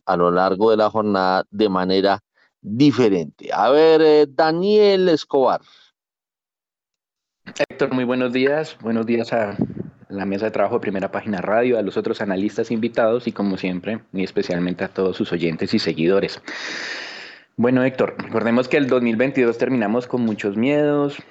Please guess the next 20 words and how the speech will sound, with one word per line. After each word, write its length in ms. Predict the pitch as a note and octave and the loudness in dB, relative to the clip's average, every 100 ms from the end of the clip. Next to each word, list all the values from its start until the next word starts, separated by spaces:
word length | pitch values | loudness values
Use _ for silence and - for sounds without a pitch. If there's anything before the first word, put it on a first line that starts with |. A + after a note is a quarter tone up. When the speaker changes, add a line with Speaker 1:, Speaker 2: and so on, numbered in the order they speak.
| _ _ - | _ _ -8
Speaker 2:
pensando 480 | G#2 G2 G2 G2 G#2+ | -6 -2 0 2 2
en 320 | G#2+ G#2+ G#2 _ _ | 2 -2 -4 _ _
que 80 | G2 | -8
se 80 | - | -6
puede 200 | - G#2 | 0 2
venir 160 | G2 G2 | 2 0
un 100 | G2 | 0
tema 240 | G2+ G2+ | 0 0
de 60 | G#2 | 0
la 120 | A2 | -2
recesión, 560 | G#2+ B2+ B2+ C3+ B2 - - - - | -2 -4 -2 -2 -2 -6 -16 -14 -2
pero 460 | E3+ E3 D3+ D#3 - _ _ | 0 2 0 -2 -16 _ _
finalizando 560 | A#2 A2 G#2+ A2 A2 A#2+ | -4 -2 -2 -2 -2 -2
ese 180 | B2 B2 | 0 0
año 440 | G#2+ G#2+ A2 A2+ _ _ _ - | 0 0 -2 -6 _ _ _ -10
se 160 | - | -6
han 140 | G2 F2+ | -4 -2
tenido 280 | G#2+ G#2 | -2 -2
como 240 | G#2 A2 G2 | -2 0 2
dos, 260 | F#2 - | 0 -2